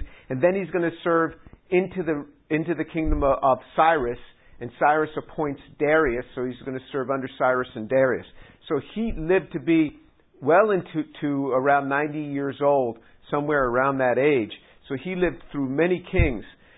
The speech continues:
But it says, "As for every matter of wisdom and understanding," this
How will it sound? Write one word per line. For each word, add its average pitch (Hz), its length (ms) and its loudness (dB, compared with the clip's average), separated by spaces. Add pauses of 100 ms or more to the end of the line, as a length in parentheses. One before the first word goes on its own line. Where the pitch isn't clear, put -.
(120)
But 165 140 2
it 170 80 0 (120)
says, 185 300 4 (500)
"As 160 120 2 (120)
for - 280 0
every 220 340 4
matter 196 480 2
of 156 120 0
wisdom 165 420 2
and 156 120 2
understanding," 151 680 -2
this 254 160 -4